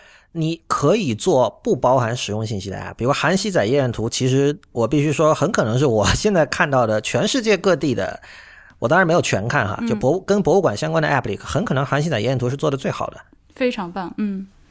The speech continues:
Speaker 1: 对，然后，呃，但是，但是问题是，就是这是不是一般人对博物馆 app 的期待？我是觉得说，一个人如果他想去看博物馆了，那么他肯定是觉得说，他，他，他已经决定去那个空间了，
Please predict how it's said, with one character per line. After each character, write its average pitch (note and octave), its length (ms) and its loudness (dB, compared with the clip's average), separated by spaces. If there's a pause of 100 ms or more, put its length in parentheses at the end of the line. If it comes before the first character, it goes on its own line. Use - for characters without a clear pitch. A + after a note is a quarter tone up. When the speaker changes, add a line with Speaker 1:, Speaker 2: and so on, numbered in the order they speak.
(120)
Speaker 1:
对， - 200 -6 (500)
然 D#3+ 180 4
后， A3+ 340 2
呃， D#3+ 120 4
但 A#3+ 220 2
是， G3+ 140 0
但 A3+ 200 0
是 F#3+ 120 2
问 F#3+ 260 0
题 A#2 220 -2
是， B2+ 360 -4
就 D#3 140 -2
是 B2 240 -4 (580)
这 G3 180 2
是 - 220 2
不 D3+ 80 -4
是 D3 180 -2
一 C#3 120 -4
般 D#3 260 0
人 A2 160 0
对 A#2+ 160 2
博 G#2+ 160 2
物 B2+ 60 2
馆 A2 180 -2
app A#2 200 -2
的 A2 80 -4
期 - 260 -6
待？ - 160 -10 (260)
我 A#2+ 220 2
是 G#3+ 140 -2
觉 E3 180 2
得 F3 140 2
说， E3 420 4 (1120)
一 D3+ 100 2
个 G3+ 80 4
人 C#3+ 180 4
如 D#3+ 140 0
果 F3+ 80 4
他 D#3 100 2
想 G#2+ 240 -2
去 A2+ 120 -6
看 C#3+ 200 0
博 A2 160 2
物 A#2 60 2
馆 - 160 -2
了， - 100 -16 (140)
那 D3 100 -2
么 C3 80 2
他 C#3+ 140 2
肯 A#2+ 140 -4
定 A2+ 120 -4
是 B2 80 -2
觉 G2+ 160 -4
得 G#2+ 120 0
说， G#2 260 0
他， D#3 120 0
他， D#3+ 100 -4
他 F#3+ 180 0
已 D3 40 -2
经 B2+ 100 -4
决 B2 120 -2
定 D3+ 140 -2
去 - 380 -2
那 B2+ 100 0
个 A#2+ 100 0
空 C#3 220 -2
间 C#3+ 180 2
了， C3+ 160 -2